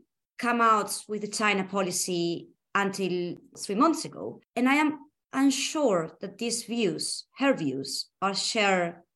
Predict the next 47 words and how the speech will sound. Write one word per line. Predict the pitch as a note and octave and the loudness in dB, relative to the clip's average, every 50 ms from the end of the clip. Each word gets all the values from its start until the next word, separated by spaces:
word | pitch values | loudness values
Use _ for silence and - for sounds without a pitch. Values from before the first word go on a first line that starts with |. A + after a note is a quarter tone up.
| _ _ _ | _ _ _
in | G#3+ G#3 | 0 0
other | G3+ G3 F3+ G3 G3 | 0 0 0 -2 -4
corners | - - G#3+ G#3 F#3 D3 A2+ - | -2 0 0 2 0 0 -2 -4
of | E3 C#3+ - | -6 -6 -6
the | D3+ | -6
European | D#3 D#3+ D3+ - - D3 D3 | -4 -4 -6 -4 -4 -4 -4
Commission. | C#3+ D3 C#3+ B2 - - - - - - - _ _ _ _ F#3+ | -2 -2 -4 -4 -4 -6 -8 -10 -14 -14 -20 _ _ _ _ -4
Borrell | A3 A#3 B3 C4 C#4 D#4 D#4 | -2 2 4 4 4 4 2
himself, | - D4+ D4+ C#4+ - D4 C#4 D#4 E4+ F4+ F4 - - | 2 2 2 2 2 0 0 0 0 -2 -4 -8 -10
he | - A3+ A3 | -6 0 0
was | G#3+ G#3+ - | 0 0 0
supposed | - - G#3+ A3 A#3+ A#3 - | -2 0 0 0 0 0 -4
to | B3 | -2
go | G#3+ A3+ | -2 -2
to | G#3 G3+ | -4 -4
China | G3 - A3+ G#3 G#3 A3 A3 A3+ A#3 A3+ - - | -4 -2 0 0 2 2 0 0 -2 -4 -10 -12
as | - G#3+ - - | -10 -10 -6 -2
well | A3 G#3 A3+ C4+ D#4 D#4+ E4 - - | 2 2 2 2 2 -2 -6 -8 -12
in | - G3+ F#3+ | -12 -10 -8
this | G3+ F#3+ F#3+ | -6 -8 -6
diplomatic | - G#3+ G3+ G#3 G3+ G3+ G#3 G3 G3+ G3 G3 | -6 -6 -4 -4 -2 0 0 -2 -2 -6 -8
flurry | - G#3 G#3 G3+ G3+ G3+ G#3 G#3 G3+ G#3 - _ _ _ _ _ _ _ | -4 0 2 2 4 2 2 0 -2 -6 -14 _ _ _ _ _ _ _
that | - G3 | -4 -2
we | F3+ G3 | 0 0
had | G3 F#3+ - G3 G3 G3 - - - - - _ | -2 0 0 0 0 0 -4 -8 -12 -12 -16 _
this | - F#3+ F#3 G3 | -10 -8 -4 -2
month. | G3+ G3+ A3 B3 A#3+ - - - | -2 -2 -2 -4 -6 -10 -10 -2
He | A#3+ B3 | 2 2
didn't | C4+ D#4 D#4+ D4 | 4 6 6 4
get | C#4+ C#4 C#4+ | 4 2 0
to | - B3+ | -4 -2
go | G3 A3+ C4+ D4 | 0 2 2 2
because | D4 C#4+ - C4+ A#3+ | 0 -2 -4 -6 -6
of | B3+ B3 - | -8 -10 -4
covid, | - C4 C4+ C#4 F4 F4+ - - - - | -2 -2 0 0 -2 -4 -4 -10 -12 -10
which | - G#3+ G3+ G3+ - | -8 -8 -6 -4 -4
I | G3 F#3+ | -4 -4
think | F#3+ - G#3+ G#3+ G#3+ | -2 -2 -4 -4 -2
is | G3 - G#3+ | -4 -4 -2
all | G3 G3 | -2 -2
very | F3+ F#3+ F#3+ F#3 F#3+ | 0 0 0 0 0
twenty | F#3 - - G#3 G3 | -2 -2 -2 -2 -4
twenty, | G3 G#3+ G#3 A3 G#3+ - - - - - _ _ _ _ _ _ | -4 -4 -4 -4 -4 -6 -10 -12 -18 -20 _ _ _ _ _ _
but | G#3+ G#3 G3+ G3+ G3 G3 G3 | 0 2 4 4 2 2 0
that's | G3+ G3 G3 - | 0 -2 -2 -2
a | F3+ | -6
different | F3 F#3 F#3 E3+ E3 E3 E3 | -6 -6 -6 -6 -6 -8 -8